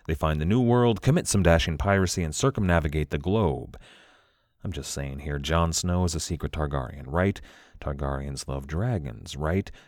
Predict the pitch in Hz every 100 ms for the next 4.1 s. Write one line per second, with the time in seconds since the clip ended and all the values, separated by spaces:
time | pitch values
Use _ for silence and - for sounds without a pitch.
0 | - 73 73 73 76 73 76 76 73 -
1 | 71 - 76 67 71 90 117 131 - -
2 | - - - 80 - 85 78 73 - 76
3 | 71 - 87 95 107 123 139 147 - -
4 | -